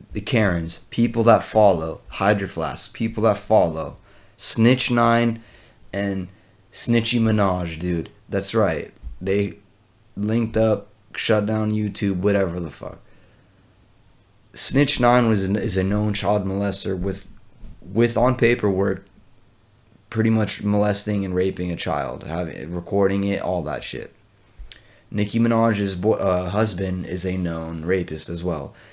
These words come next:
Before they were married, he had faced charges for rape and, uh, sexual assault. And after they were married, he is now behind bars in prison for the same shit.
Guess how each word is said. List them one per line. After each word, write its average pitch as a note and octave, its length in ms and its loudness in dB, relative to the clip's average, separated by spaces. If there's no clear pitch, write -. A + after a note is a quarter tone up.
Before F#2 420 0
they F2 160 -2
were F2+ 220 -4
married, A#2 460 0
he F2+ 200 -6
had E2 200 -4
faced - 500 -6
charges F2 480 -4
for F#2+ 120 -8
rape G#2+ 380 -2
and, E2+ 300 -6
uh, D#2+ 180 -6
sexual F2+ 460 -4
assault. A#2+ 480 2
And G#2 280 0
after F#2 360 -4
they F#2+ 200 0
were F#2+ 120 -2
married, F#2+ 480 -2
he F2+ 160 -6
is F#2 140 -2
now A#2 200 6
behind G#2 440 2
bars G2 320 2
in F#2+ 120 -4
prison F2 480 -2
for E2+ 200 -8
the F2 100 -6
same E2 320 -8
shit. - 340 -10